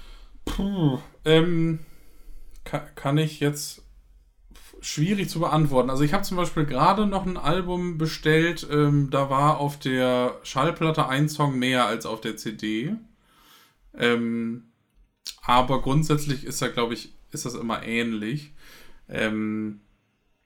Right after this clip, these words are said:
ich hab auch einige Seven Inches, also diese sieben Zoll Platten.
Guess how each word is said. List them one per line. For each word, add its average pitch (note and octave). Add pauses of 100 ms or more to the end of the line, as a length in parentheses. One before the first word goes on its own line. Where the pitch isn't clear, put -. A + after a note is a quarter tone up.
(160)
ich C#3+
hab D3
auch E3+
einige F#3
Seven F3+
Inches, E3+
also B2+
diese C3+
sieben C#3+
Zoll C#3+ (680)
Platten. C3